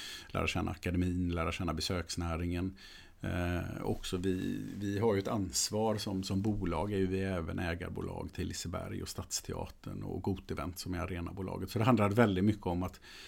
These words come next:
att, att, att skapa relationer och, och lära känna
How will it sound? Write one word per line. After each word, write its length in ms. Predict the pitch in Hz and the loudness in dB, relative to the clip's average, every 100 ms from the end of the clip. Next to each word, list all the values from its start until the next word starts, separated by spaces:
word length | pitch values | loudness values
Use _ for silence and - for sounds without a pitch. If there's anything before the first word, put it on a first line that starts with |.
| - - - | -18 -14 -4
att, 180 | - | -4
att, 200 | - - - - | -2 -6 -8 -8
att 120 | - | -4
skapa 460 | - 104 - 95 | 0 0 0 -4
relationer 600 | 95 95 - 98 85 95 98 | 0 0 0 0 0 -2 -2
och, 280 | 98 95 | -2 -4
och 60 | 98 | -4
lära 200 | 95 95 | -4 -4
känna 360 | - 95 87 | -4 -2 -2